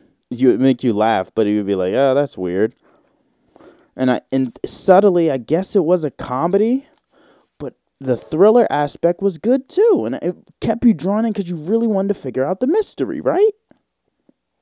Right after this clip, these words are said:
And then at the end, all signs pointed to nobody. All signs pointed to nobody. There was no hints.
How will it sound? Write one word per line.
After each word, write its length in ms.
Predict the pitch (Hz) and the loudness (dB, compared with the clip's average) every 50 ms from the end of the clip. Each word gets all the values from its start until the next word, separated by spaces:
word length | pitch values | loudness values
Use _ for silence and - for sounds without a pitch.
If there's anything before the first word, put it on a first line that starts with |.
| _ _ _ _ _ _ _ _ - | _ _ _ _ _ _ _ _ -8
And 200 | 120 117 110 110 | -6 -4 -4 -4
then 200 | 107 104 101 - _ _ _ _ _ _ _ _ _ _ - | -4 -6 -8 -10 _ _ _ _ _ _ _ _ _ _ -8
at 220 | - 113 113 - | -8 -8 -4 -2
the 160 | 120 - - - | -4 -4 -2 -2
end, 360 | 139 147 151 156 170 165 - _ _ _ _ _ _ _ _ _ _ - | -4 -2 -2 -2 -4 -6 -10 _ _ _ _ _ _ _ _ _ _ -8
all 300 | 131 143 147 147 147 147 | -6 -4 -2 -2 -2 -4
signs 480 | - - - 156 139 135 135 127 120 | -6 -6 -8 -6 -4 -4 -4 -4 -6
pointed 460 | - - - 143 131 120 120 113 - - | -8 -10 -10 -8 -6 -6 -6 -6 -8 -10
to 140 | - 113 | -12 -12
nobody. 800 | 98 95 95 95 101 104 107 104 95 101 87 82 82 - - - 107 _ _ _ _ _ _ | -10 -8 -4 0 2 2 2 4 2 0 -2 -2 -6 -10 -14 -16 -18 _ _ _ _ _ _
All 220 | - 110 120 135 143 | -4 -2 0 0 0
signs 380 | - - 151 131 131 127 127 | -2 -4 -2 -2 -2 -2 -4
pointed 380 | - - 139 127 117 107 101 - | -4 -4 -4 -2 -2 -2 -4 -6
to 120 | - 104 | -8 -10
nobody. 800 | 92 90 92 95 92 92 92 85 90 85 - - - - - - _ _ _ _ _ _ _ _ _ _ _ _ _ _ _ _ | -8 -6 -4 -2 -2 -2 -2 -2 -2 -4 -4 -6 -10 -12 -14 -18 _ _ _ _ _ _ _ _ _ _ _ _ _ _ _ _
There 120 | - 123 113 | -2 -2 -2
was 180 | 113 107 110 | -2 -2 0
no 160 | 120 117 104 | 0 0 0
hints. 580 | 90 - - 135 147 151 147 - - - - | 0 -2 -2 0 0 0 0 -2 -6 -12 -16